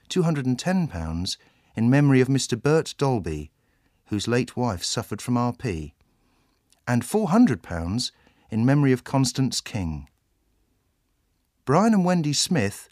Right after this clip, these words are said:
sent three hundred and fifty-five pounds following their Ruby wedding,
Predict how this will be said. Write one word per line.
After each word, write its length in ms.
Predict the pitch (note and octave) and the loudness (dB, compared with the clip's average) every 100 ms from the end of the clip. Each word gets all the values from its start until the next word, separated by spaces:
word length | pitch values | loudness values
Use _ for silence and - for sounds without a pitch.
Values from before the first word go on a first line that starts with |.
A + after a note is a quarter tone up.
| _ _ _ | _ _ _
sent 260 | - B2+ - | -2 0 0
three 140 | F3+ | 0
hundred 180 | F3 D3+ | 0 0
and 120 | D3 | -2
fifty-five 580 | D#3+ - B2 D#3+ F#3+ - | -4 -4 -2 0 0 -2
pounds 480 | - E2+ F2+ A2+ - _ _ _ | -6 -6 -6 -6 -10 _ _ _
following 420 | - D3 C#3 C#3+ | 0 2 4 2
their 160 | C3+ | 2
Ruby 300 | C3 C#3+ C#3+ | 2 2 2
wedding, 480 | C#3 D3+ G2+ D2+ D2 | 2 0 0 -6 -10